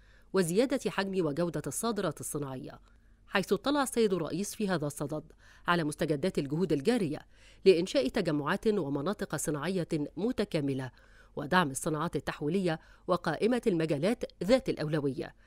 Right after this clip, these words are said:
التي تمتلك مصر فيها قاعدة تصنيعية وفرصا ومزايا تنافسية على المستويين الإقليمي والعالمي. أضاف المتحدث الرسمي أن السيد الرئيس وجه بتكثيف الجهود الرامية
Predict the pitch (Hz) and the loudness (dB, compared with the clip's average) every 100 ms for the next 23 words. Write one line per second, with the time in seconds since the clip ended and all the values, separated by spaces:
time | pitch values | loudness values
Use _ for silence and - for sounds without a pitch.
0 | - - - 180 202 208 202 202 294 294 | -20 -16 -2 2 2 0 -2 0 0 0
1 | 254 165 - 196 185 170 147 139 - - | 0 0 0 -4 -2 -4 -4 -8 -14 -10
2 | - 160 165 160 143 151 143 - - 233 | 0 2 2 -2 -2 -4 -4 -6 -6 -4
3 | 247 208 156 135 143 - - - - - | -2 0 0 -4 -8 -12 -20 -14 -12 -4
4 | 196 160 - 147 156 170 160 156 190 196 | 0 0 0 -4 -2 0 0 2 0 0
5 | 147 151 160 143 - 208 175 - - - | -2 -2 -4 -4 -4 -2 -2 -6 -18 -4
6 | 165 226 220 220 - 214 202 139 - _ | -2 0 0 -2 -2 0 0 -2 -6 _
7 | - - 165 147 - - 190 156 147 139 | -20 -6 -4 -2 -4 -2 0 2 0 -2
8 | - - 220 170 135 135 135 143 - - | -10 -2 0 0 -2 -6 -6 -10 -14 -18
9 | - _ _ _ - - - - - 160 | -20 _ _ _ -20 -4 -2 0 0 0
10 | 165 160 180 165 185 151 - 190 180 160 | 0 -2 -2 -2 0 0 0 0 2 2
11 | 170 - 180 165 170 160 254 - 254 220 | 0 2 0 2 0 0 -2 0 0 0
12 | 202 208 - - 214 226 151 175 180 175 | 0 0 -2 -2 -2 0 0 2 2 0
13 | 220 170 139 | 0 0 -2